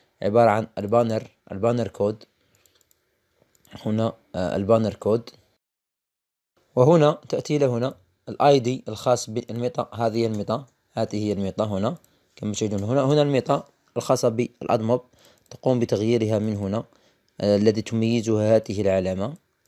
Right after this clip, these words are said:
هنا، هذه العلامة تقوم بتغيير،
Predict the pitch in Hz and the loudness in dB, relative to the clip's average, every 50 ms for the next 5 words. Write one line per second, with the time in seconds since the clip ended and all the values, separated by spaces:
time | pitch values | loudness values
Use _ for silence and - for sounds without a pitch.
0 | - - 98 104 117 175 165 _ _ _ _ _ _ _ _ _ _ _ _ _ | -12 -8 -6 -6 -6 -8 -10 _ _ _ _ _ _ _ _ _ _ _ _ _
1 | _ _ _ _ _ _ _ _ _ - 101 104 101 - 107 101 98 98 95 90 | _ _ _ _ _ _ _ _ _ -2 -2 -2 0 0 0 2 2 2 2 2
2 | 98 98 110 151 208 226 _ _ - - - - - - _ _ _ _ - - | 0 0 -2 -2 -4 -6 _ _ -20 -20 -20 -20 -20 -20 _ _ _ _ -20 -10
3 | - - 165 165 147 147 143 - 117 113 127 143 156 165 | 0 2 2 4 4 0 2 2 2 6 6 6 6 6